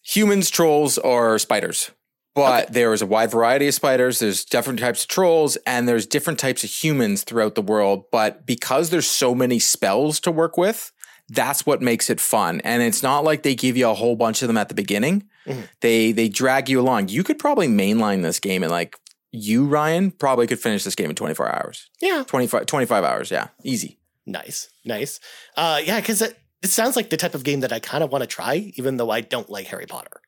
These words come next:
Speaker 2: So maybe I'll have to give it a try at some point. But I'm gonna, I'm gonna bring in I Can't See from the chat, who asked the question, "How is the navigation in Hogwarts? Are there quest markers, or is it like, you know, um, Immortals Phoenix Rising, where it's very loose? What, how is the, how's the navigation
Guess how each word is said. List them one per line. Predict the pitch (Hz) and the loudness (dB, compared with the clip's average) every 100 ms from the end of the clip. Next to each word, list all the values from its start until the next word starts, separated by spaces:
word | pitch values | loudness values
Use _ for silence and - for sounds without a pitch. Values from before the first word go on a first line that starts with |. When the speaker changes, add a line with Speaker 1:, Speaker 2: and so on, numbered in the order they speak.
| - | -8
Speaker 2:
So | - 87 - - _ _ _ _ | -6 -6 -10 -20 _ _ _ _
maybe | - - | -4 -2
I'll | 320 | -4
have | - | -6
to | 247 _ | -10 _
give | 226 | -8
it | 220 | -6
a | |
try | 214 196 | -4 -6
at | 175 | -4
some | 95 | -8
point. | - 95 | -8 -6
But | 135 | -2
I'm | 175 | 0
gonna, | 320 311 | 2 2
I'm | - - - | 0 -10 -6
gonna | 269 | -2
bring | 254 247 | 0 2
in | 202 | 2
I | 170 190 | 0 0
Can't | 190 170 | 0 0
See | 180 | 0
from | 151 139 | 0 -2
the | 131 | 0
chat, | 147 107 | -2 -2
who | 135 | -2
asked | 147 139 | 0 0
the | 143 | 0
question, | 147 135 135 - - - | 0 0 -4 -6 -12 -2
"How | 208 311 | 2 2
is | 294 | 4
the | 269 | 2
navigation | 247 247 196 196 - 151 | 2 2 2 2 2 0
in | 139 | -2
Hogwarts? | 123 131 120 131 - | -2 -4 -2 -2 -2
Are | - 135 | -2 0
there | 139 | 0
quest | 139 185 185 | 0 -2 0
markers, | 180 165 160 151 | 0 2 0 0
or | 143 | 0
is | 139 | 0
it | 147 | -2
like, | 139 139 - - - | -2 -2 -4 -12 -14
you | - | -6
know, | 127 127 127 123 | -2 0 0 -2
um, | 135 120 110 110 | -2 -2 -4 -4
Immortals | 139 147 139 | -2 0 0
Phoenix | - 143 135 | -2 -2 -2
Rising, | 147 165 160 170 147 | 0 2 2 0 0
where | |
it's | 127 | -2
very | - 135 | -2 -2
loose? | 123 135 156 - | 0 0 0 0
What, | 139 | -2
how | 131 165 | 0 0
is | 156 | 0
the, | 139 131 117 _ _ | 0 -2 -4 _ _
how's | - 175 | -2 0
the | 160 | 2
navigation | 156 147 139 131 113 135 127 - 87 - | 2 0 -2 -4 -4 -2 -2 -2 -6 -12